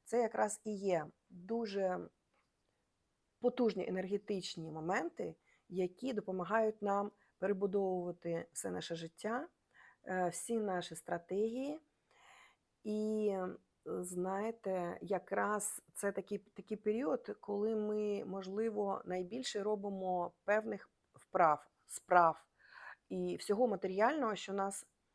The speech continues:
м, чим ми можемо закласти собі певну, е, основу на майбутні періоди. Тож, <clears throat> е, це загальна характеристика тижня, а тепер давайте розглянемо тиждень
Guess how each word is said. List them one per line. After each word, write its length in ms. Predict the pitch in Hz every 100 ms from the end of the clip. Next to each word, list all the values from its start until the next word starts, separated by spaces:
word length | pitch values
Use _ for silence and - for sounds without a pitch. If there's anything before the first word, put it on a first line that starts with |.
| _ _ _ -
м, 480 | 208 190 185 185 -
чим 180 | 208
ми 60 | 208
можемо 320 | 214 220 202
закласти 460 | 190 196 240 254 220
собі 380 | - 180 196 220
певну, 600 | - 202 208 208 208 190 _ _ _ _ -
е, 40 | 175 170 165 -
основу 600 | 170 - 185 170 147 139 _ _ _ _ _ _ _ _
на 160 | 175 180
майбутні 580 | 175 170 180 180 160 147
періоди. 540 | 180 170 156 143 151 - - - - _
Тож, 340 | - 196 - - _ _ -
<clears throat> 0 | 240 240 160 - _ _ _ _ _ _ _ _ _ _ - - _ _ _ -
е, 200 | 180 185
це 340 | 175 262 254 214
загальна 440 | 220 196 190 185
характеристика 640 | 180 175 - 180 - 175
тижня, 420 | 175 277 277 247 226 - -
а 100 | -
тепер 280 | 190 226 247
давайте 360 | 202 208 208 190
розглянемо 680 | 175 185 220 240 214 196 190 - - _
тиждень 420 | 196 190 190 190